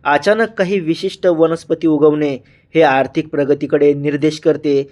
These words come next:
असे मानले जाते. घरात मांजरीने पिल्लांना जन्म देणे हेही चांगल्या काळाची नांदी समजली जाते. तसेच एखादी मौल्यवान वस्तू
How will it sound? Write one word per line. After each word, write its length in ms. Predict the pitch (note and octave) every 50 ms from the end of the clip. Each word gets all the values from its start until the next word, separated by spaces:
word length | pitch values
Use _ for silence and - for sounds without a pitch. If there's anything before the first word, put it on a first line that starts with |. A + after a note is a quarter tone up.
| _ _ -
असे 180 | F#3 - F3 D#3+
मानले 320 | D3+ C#3 C3 B2+ C3 C3
जाते. 380 | B2 C3 B2 - - A#2+ F#2+ - _ _ _ _ _ _ _ _ _ _ _
घरात 300 | G#3+ C#3+ D3 C#3+ C#3 C3+ C#3 - _ _ _ -
मांजरीने 640 | C#3+ C#3+ C#3+ C#3+ C#3+ C#3+ D3 D#3+ D#3+ D3+ D3+ D3 C#3+
पिल्लांना 500 | C#3+ - D#3 D3 D3 D3+ D3+ D3+ D3+ D#3+
जन्म 300 | D#3 D#3 D#3 D3 D#3 E3
देणे 300 | E3 D#3+ E3 D#3+ D#3+ D#3 D3 D3+ - _ _ _ _ -
हेही 260 | E3 E3 E3+ E3+ F#3 G3
चांगल्या 340 | F#3+ F#3 D#3 D#3 D#3+ D#3+ D#3
काळाची 420 | D#3 D3+ D3 D3 D3 D3 D3 - D3
नांदी 440 | C#3+ C#3+ C#3+ C#3 C#3 D3 C#3+ D3 D#3+ - - - _ _ -
समजली 380 | D#3 D3 D3 D3+ C#3+ C#3+ D3
जाते. 320 | C#3 D3 C3+ C3+ C#3 B2 A2 F#2+ _ _ _ _ _ _ _ _ _ _ _ _ -
तसेच 400 | D3+ D3+ D3+ D3+ F#3 E3+ - - - _ _ -
एखादी 400 | D#3+ D#3+ D#3 F3 G#3+ A3 A3+ A#3
मौल्यवान 580 | G3+ E3 D3+ D3 C#3+ D3 D#3 E3+ F3+ F3+ F#3+ F3+
वस्तू 280 | F3+ F3 F3+ - F3+